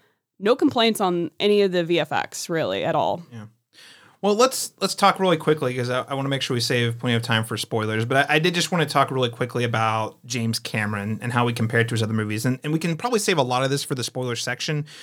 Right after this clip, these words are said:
Speaker 2: but I did just wanna quickly think, I mean, if you're comparing this to James Cameron's other movies, the attention to detail is one thing that is very consistent among, amongst his films.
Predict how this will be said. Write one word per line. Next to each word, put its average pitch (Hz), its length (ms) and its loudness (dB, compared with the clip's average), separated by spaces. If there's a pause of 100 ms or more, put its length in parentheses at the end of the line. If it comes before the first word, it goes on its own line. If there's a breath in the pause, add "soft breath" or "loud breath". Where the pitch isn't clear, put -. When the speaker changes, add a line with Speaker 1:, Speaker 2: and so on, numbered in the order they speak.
(140)
Speaker 2:
but 143 80 0
I 139 60 6
did 175 140 4
just 175 140 0
wanna 175 200 4
quickly 147 380 0
think, 120 200 -2
I 123 40 -4
mean, 120 120 0
if 117 80 -6
you're 143 360 2
comparing 131 480 0
this 120 180 0
to 117 300 2
James 117 320 0
Cameron's 117 600 -2
other 123 260 6
movies, 110 520 -2 (180 soft breath)
the 147 60 -8
attention 147 300 4
to 143 40 8
detail 131 400 4
is 123 80 2
one 123 200 2
thing 127 140 2
that 120 220 0 (300)
is 113 140 -4
very 123 180 4
consistent 120 520 -4
among, 123 280 -4
amongst 120 240 -4
his 113 120 -2
films. 147 380 0